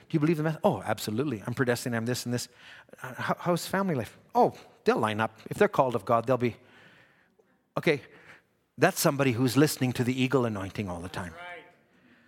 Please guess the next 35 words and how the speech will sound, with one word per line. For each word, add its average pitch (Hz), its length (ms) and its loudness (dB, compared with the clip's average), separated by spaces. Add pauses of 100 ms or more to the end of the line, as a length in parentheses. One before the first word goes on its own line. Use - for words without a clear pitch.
(540)
Hey, 175 240 4 (120)
I 151 100 6
love 165 680 6 (140)
to 151 100 4
listen 139 320 4
to 123 80 2
conventions. 117 760 -4
I 147 180 4
love 180 500 6
it 127 120 -2
when 143 260 2
God 147 280 6
moves 139 640 4 (280)
and 131 140 2
does 139 160 2
these 131 180 0
things. 127 260 -2 (440)
But 147 160 4
sometimes 196 720 2
I 156 100 4
gotta 151 220 2
go 143 160 2
back 135 300 2
home 139 400 0 (360)
and 127 180 0
face 131 300 2
reality. 127 520 2 (1200)
Did, 202 260 6
did, 262 260 2 (720)
did 175 200 6
you 220 120 6
talk 247 360 6
to 247 80 4
my 247 180 4
spouse? - 580 2